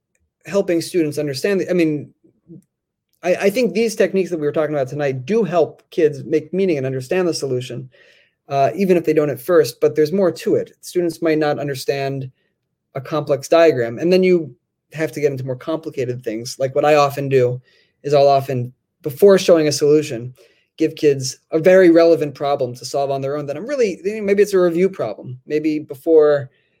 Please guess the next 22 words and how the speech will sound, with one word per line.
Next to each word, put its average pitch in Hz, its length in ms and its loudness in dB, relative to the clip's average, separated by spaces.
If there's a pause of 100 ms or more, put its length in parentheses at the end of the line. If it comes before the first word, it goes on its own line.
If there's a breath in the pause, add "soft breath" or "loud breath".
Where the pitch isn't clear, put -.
(340)
uh, 127 720 0 (460)
maybe 175 240 2
before 156 440 2
showing 156 240 -2
a 135 40 -4
solution 156 460 -2
that 135 80 -4
involves 127 320 -4
calculating 135 540 -2
a 120 40 -8
slope, 139 320 0
I'll 135 120 2
ask 156 260 0
them 131 160 -6
to 131 80 -14
find 131 240 -6
a 127 60 -4
bunch 127 280 -6
of, 120 240 -4 (720)
um, 113 440 -8 (200)
equivalent 135 460 0
fractions, 131 680 -2